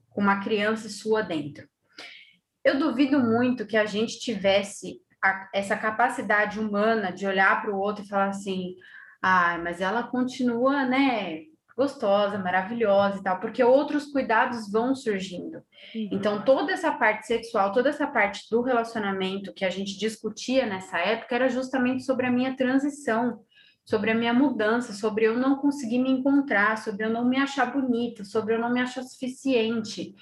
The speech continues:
Speaker 1: Então, eu acho que muda muito isso, e inclusive, embora os homens não admitam, eu acho que é uma coisa que acontece muito, você passa de mulher deles a mãe do filho deles.
Speaker 2: Ah, é.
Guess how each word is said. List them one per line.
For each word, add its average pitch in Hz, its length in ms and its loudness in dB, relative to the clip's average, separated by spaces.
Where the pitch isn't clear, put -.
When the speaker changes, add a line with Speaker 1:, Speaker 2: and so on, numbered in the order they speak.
Speaker 1:
Então, 285 480 2
eu 262 200 2
acho 302 300 2
que 269 60 -2
muda 277 440 2
muito 262 520 2
isso, 247 340 -4
e 226 160 -2
inclusive, 269 720 0
embora 208 500 2
os 214 80 -6
homens 202 260 -6
não 208 220 -2
admitam, 208 680 -4
eu 190 160 -2
acho 196 320 -2
que 208 80 -4
é 208 100 0
uma 247 160 2
coisa 202 240 -2
que 202 80 -6
acontece 196 540 -4
muito, 196 380 -2
você 214 320 0
passa 233 680 0
de 185 140 -2
mulher 220 480 2
deles 208 720 2
a 220 120 0
mãe 226 440 2
do 262 120 -2
filho 226 360 -4
deles. 151 540 -12
Speaker 2:
Ah, 214 320 0
é. 185 260 -2